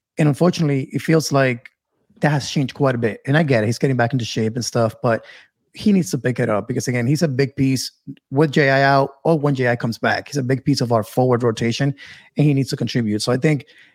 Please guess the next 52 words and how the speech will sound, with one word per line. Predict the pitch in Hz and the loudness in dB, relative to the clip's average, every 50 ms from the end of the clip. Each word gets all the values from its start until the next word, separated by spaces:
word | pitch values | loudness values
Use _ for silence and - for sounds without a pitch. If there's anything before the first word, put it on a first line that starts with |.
| _ _ _ _ _ - | _ _ _ _ _ -2
the | 151 139 | -2 0
vets, | 123 147 151 151 151 - - | 2 2 2 2 0 -4 -2
we | 151 139 | 0 0
know | 131 131 123 | 2 2 2
that | 120 120 | 2 2
already. | 117 117 117 110 107 | 2 2 2 2 0
We | 104 117 110 | 0 0 0
talked | - 120 113 - | -2 -2 -2 -2
about | 113 120 110 113 | 0 0 0 0
it, | 113 107 | 0 0
but | 123 | 0
I | 123 | 0
think | 120 156 147 - | 0 0 0 2
I | 131 | 2
want | 143 139 135 123 - | 2 2 2 0 -2
Chuma | - - 143 135 131 120 113 | -2 0 0 2 2 2 0
to | - - | -2 -6
show | 113 - - - 127 117 113 | -12 -6 -2 0 2 2 2
us | 110 - | 0 0
a | - 113 | -2 -2
little | 110 117 117 | 0 0 0
bit | 113 110 | 0 -2
more | 113 110 110 107 98 98 95 - - - _ _ _ _ - | 0 0 0 0 0 0 -2 -6 -12 -20 _ _ _ _ 0
as | 127 190 208 - | 0 0 0 0
the | - | -2
season | 123 131 - 151 120 | -2 0 0 0 0
progresses | 131 120 117 117 113 113 - - 120 110 - | 0 0 2 2 2 2 0 -2 -4 -4 -4
and | 117 110 | -4 -4
he, | 101 120 123 - - | -4 -4 -4 -4 -4
as | 143 131 - | -4 -2 -2
he | - | 0
gets | 143 135 120 - | 0 0 0 0
a | 131 | 0
little | 117 120 117 | 0 0 0
more | 113 110 113 113 110 | 0 0 0 0 0
acquainted | 117 113 - - 117 113 110 123 113 | -2 -4 -6 -4 -4 -4 -4 -4 -6
to | 120 110 | -6 -6
the | 101 101 | -6 -2
team, | - 156 151 147 139 139 131 117 | 0 0 2 2 2 2 0 0
the | 117 | -2
new | 117 120 | -2 -4
coaching | 117 - 151 151 139 - 131 | 0 2 0 2 2 0 -2
staff. | - - - 123 123 120 113 - - - - - - - _ _ - | -2 0 2 2 2 2 2 -2 -6 -14 -20 -20 -20 -20 _ _ -4
Um, | - 113 107 101 95 92 - - | -2 -2 -2 -2 -4 -6 -2 2
we | 165 185 185 | 2 4 4
knew | 175 185 180 | 4 4 4
it | 147 | 2
will | 135 | 2
take | 131 - 139 | 2 0 -2
some | - 135 123 | -2 -2 -2
time, | - 123 107 95 92 90 | 0 -2 -2 -2 -6 -6
but, | - 104 98 85 - | -4 -4 -4 -4 -4